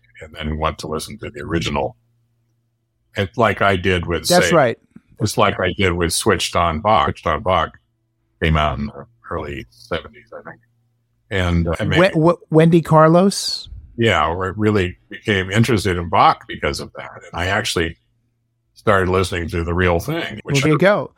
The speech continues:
Speaker 1: prefer. So from that standpoint, but from the other standpoint, I personally don't want to listen to them do that. So that's me.
Speaker 2: Well, it's been in-, interesting to me. You know, it's just, um,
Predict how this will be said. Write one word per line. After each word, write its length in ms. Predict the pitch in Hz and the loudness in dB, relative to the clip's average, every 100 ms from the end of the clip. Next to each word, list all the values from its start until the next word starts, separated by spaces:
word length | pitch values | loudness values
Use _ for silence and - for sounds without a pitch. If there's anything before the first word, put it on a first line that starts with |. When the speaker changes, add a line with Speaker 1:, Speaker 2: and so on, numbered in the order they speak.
| - | -6
Speaker 1:
prefer. 540 | 180 - 135 85 73 | -4 0 2 2 0
So 380 | - 107 98 98 _ | -2 2 2 -2 _
from 180 | 131 131 | 2 4
that 280 | 147 147 127 | 4 0 -2
standpoint, 560 | - 123 107 120 110 | 2 2 4 2 2
but 160 | 107 98 | 0 -6
from 120 | 101 | -2
the 80 | 101 | 2
other 200 | 127 143 | 4 4
standpoint, 600 | 107 98 87 85 82 80 _ _ _ _ _ _ _ _ _ _ _ | 2 2 2 -2 -4 -4 _ _ _ _ _ _ _ _ _ _ _
I 140 | - 101 | -2 -2
personally 460 | - 120 98 98 | 4 2 4 0
don't 200 | 85 82 | 0 0
want 120 | 78 76 | -2 -4
to 40 | |
listen 300 | 85 90 82 | -2 -4 -6
to 120 | 78 | -8
them 260 | 73 73 - _ _ | -8 -12 -16 _ _
do 160 | - 170 | 0 0
that. 200 | - - _ _ _ _ _ _ _ | 0 -12 _ _ _ _ _ _ _
So 100 | 80 - - | -18 -18 -4
that's 200 | 87 - | -4 -2
me. 300 | 85 71 62 _ _ _ _ _ _ - | -4 -4 -6 _ _ _ _ _ _ 0
Speaker 2:
Well, 100 | 151 | 4
it's 180 | 160 160 | 4 4
been 200 | 190 170 | 4 4
in-, 160 | 156 | 2
interesting 640 | 156 156 147 131 127 139 | 2 0 2 2 0 0
to 60 | 123 | 0
me. 460 | 120 123 120 117 139 | 0 0 0 -4 -4
You 100 | 135 | -2
know, 180 | 110 110 | 0 0
it's 160 | 110 | -2
just, 240 | 131 110 139 | -2 -2 -2
um, 180 | 123 | -2